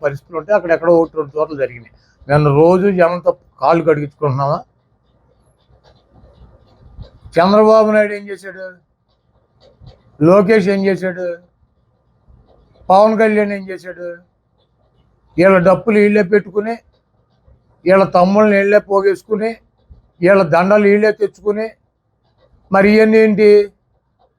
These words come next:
ఏబిఎన్ రాధాకృష్ణకి, రామోజీరావుకి, బీఆర్ నాయుడుకి వీళ్ళ కళ్ళు మూసుకుపోయినాయి.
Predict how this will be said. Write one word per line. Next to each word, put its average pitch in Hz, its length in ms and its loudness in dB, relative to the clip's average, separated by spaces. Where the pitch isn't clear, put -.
ఏబిఎన్ 208 500 2
రాధాకృష్ణకి, 202 880 0
రామోజీరావుకి, 190 880 -2
బీఆర్ 185 400 0
నాయుడుకి 185 360 -4
వీళ్ళ 214 180 -6
కళ్ళు 208 600 -2
మూసుకుపోయినాయి. 180 800 -2